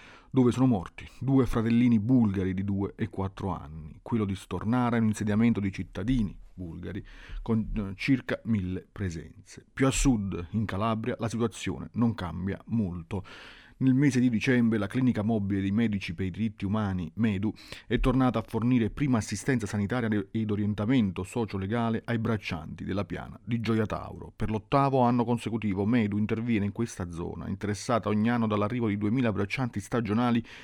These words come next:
che trovano impiego nella raccolta agrumicola in condizioni di grave sfruttamento. Ad oggi il numero di migranti giunti nella piana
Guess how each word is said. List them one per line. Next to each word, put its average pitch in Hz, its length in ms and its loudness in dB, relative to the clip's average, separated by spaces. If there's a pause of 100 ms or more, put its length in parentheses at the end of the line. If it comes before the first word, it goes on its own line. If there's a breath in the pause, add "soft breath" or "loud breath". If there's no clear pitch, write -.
(200 loud breath)
che 123 100 -2
trovano 127 300 4
impiego 139 420 4
nella 117 160 6
raccolta 110 480 -2
agrumicola 104 800 0
in 101 100 -2
condizioni 110 480 0
di 107 80 2
grave 107 280 2
sfruttamento. 78 760 -8
Ad 104 60 0
oggi 117 260 2
il 110 80 2
numero 117 240 4
di 101 80 0
migranti 104 460 0
giunti 107 280 0
nella 101 200 0
piana 101 360 -4